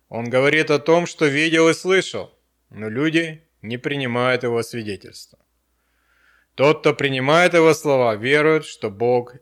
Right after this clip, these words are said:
истинен. Тот, кто послан Богом, говорит Божьими словами, ибо сполна одарил его Господь Духом Святым.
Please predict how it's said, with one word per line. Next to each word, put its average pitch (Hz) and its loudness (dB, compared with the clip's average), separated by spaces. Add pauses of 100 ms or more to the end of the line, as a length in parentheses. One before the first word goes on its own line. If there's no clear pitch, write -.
(140)
истинен. 117 -10 (1300)
Тот, 151 0
кто - -2
послан 156 2
Богом, 147 0 (760)
говорит 117 -4
Божьими 127 -2
словами, 135 0 (960)
ибо 110 -4
сполна 156 2
одарил 143 2
его 139 6
Господь 127 0
Духом 127 -4
Святым. 113 -10